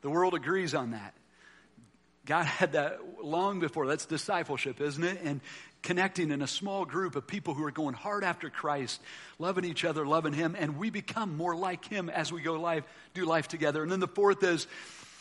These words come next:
the, uh, growing in our faith, a living, vibrant faith through the habit of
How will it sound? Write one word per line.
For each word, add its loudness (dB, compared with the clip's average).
the, 4
uh, 4
growing 2
in 0
our 2
faith, -6
a -4
living, 2
vibrant 2
faith -2
through -2
the 4
habit 2
of -8